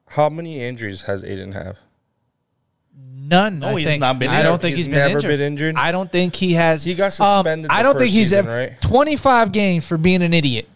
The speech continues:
Speaker 1: Okay. So, honestly, look, the reason why I think he's a bust is not that he doesn't have potential. Uh, he's gonna be a bust for us. I bet you anything we move this kid, and whoever, where,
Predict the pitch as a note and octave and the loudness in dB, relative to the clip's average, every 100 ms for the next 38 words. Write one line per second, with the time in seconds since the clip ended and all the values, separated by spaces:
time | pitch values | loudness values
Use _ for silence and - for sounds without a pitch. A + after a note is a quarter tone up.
0 | _ _ C#3 C3+ A2+ - _ _ _ _ | _ _ -14 -10 -12 -14 _ _ _ _
1 | _ _ - - F3 D#3 - - _ D3 | _ _ -4 0 0 -2 -12 -20 _ -2
2 | D3+ E3 - E3 D#3+ D#3+ - _ _ _ | 0 -2 -8 -6 -4 -4 -8 _ _ _
3 | _ _ B2 G#2 - A#2 C3+ D3+ D#3 D#3+ | _ _ -4 -4 -4 -8 -4 -4 -2 0
4 | D#3 - C#3+ B2+ C3 A2+ A#2+ B2+ - B2+ | -2 -4 -12 -10 -8 -2 0 -2 -4 -6
5 | D#3 F3+ E3+ C#3 - D3 B2 C#3 C3 A#2 | -4 -4 -6 -10 -8 -6 -2 -2 -2 -6
6 | C3+ C3+ C3 _ _ _ _ _ _ _ | -2 -2 -4 _ _ _ _ _ _ _
7 | _ C3+ - C#3 B2+ C#3+ C3 B2+ B2 _ | _ -8 -4 -4 -2 -2 -2 -4 -12 _
8 | _ _ _ _ _ - C3+ C#3+ D3+ F3 | _ _ _ _ _ -12 -10 -10 -6 -6
9 | F3+ D3+ E3 A#2+ G2+ C#3 C#3+ - _ _ | -6 -6 -8 -6 -2 -2 -2 -8 _ _
10 | _ _ B2 G#2+ G2 - - - _ _ | _ _ -4 -2 -4 -10 -20 -20 _ _
11 | _ _ C3+ C3 D#3 D#3 D3+ C#3+ C#3 D3 | _ _ -4 -2 -4 -6 -10 -8 -8 -6
12 | B2+ B2 A#2+ B2+ B2 B2+ - C3+ C3+ C3 | -4 -4 -4 -4 -6 -6 -4 -4 -4 -6
13 | _ - - _ _ A#2+ A#2+ A2 B2+ B2+ | _ -20 -20 _ _ -4 -4 -4 0 0
14 | B2+ A#2 B2 B2+ | -2 -4 -2 -2